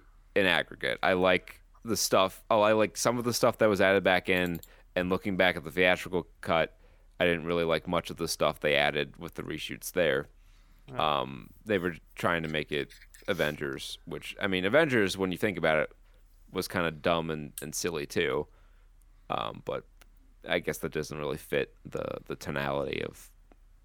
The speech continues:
Speaker 1: the Justice League as well. But, uh, you know, like, like I said, there's,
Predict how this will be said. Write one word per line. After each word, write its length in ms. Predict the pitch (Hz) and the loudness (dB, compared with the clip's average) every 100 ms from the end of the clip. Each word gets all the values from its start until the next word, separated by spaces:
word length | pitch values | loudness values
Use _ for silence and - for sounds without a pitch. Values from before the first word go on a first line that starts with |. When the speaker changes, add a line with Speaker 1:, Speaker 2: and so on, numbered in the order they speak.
| - | -16
Speaker 1:
the 100 | - | -14
Justice 480 | - - 69 - - | -4 -4 -4 -8 -10
League 200 | 80 80 | -10 -8
as 140 | 73 - | -10 -4
well. 260 | 73 80 - - - - - - _ | -2 -2 -8 -20 -20 -20 -20 -20 _
But, 400 | 107 90 - - | 2 2 0 2
uh, 580 | 101 90 85 80 73 60 - - 65 | 4 6 4 4 2 -2 -10 -14 -14
you 180 | - 131 | -4 2
know, 140 | 180 165 | 4 6
like, 300 | 151 - - _ - _ _ _ | 4 2 -14 _ -20 _ _ _
like 160 | 165 147 | 4 4
I 40 | |
said, 240 | - 60 - | 2 -2 -4
there's, 400 | - 101 - - | 0 2 0 -8